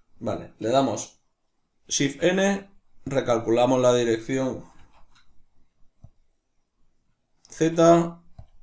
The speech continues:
Vale, hasta que estén al-, alineados. Vale, da igual, esto es para la orientación del hueso a la hora del constraint que utilicemos unos ejes u otros. Vale, está, ya está colocado.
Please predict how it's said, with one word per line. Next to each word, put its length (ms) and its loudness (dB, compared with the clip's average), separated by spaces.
Vale, 360 -12
hasta 240 -10
que 80 -4
estén 260 -2
al-, 280 -4
alineados. 840 -2
Vale, 400 -4
da 100 -2
igual, 240 4
esto 200 4
es 220 8
para 460 4
la 220 4
orientación 520 2
del 140 2
hueso 500 2
a 80 -2
la 120 4
hora 260 4
del 180 4
constraint 460 0
que 60 -4
utilicemos 560 0
unos 240 0
ejes 300 -2
u 120 -2
otros. 260 -6
Vale, 320 -14
está, 680 -8
ya 260 -2
está 240 -10
colocado. 640 0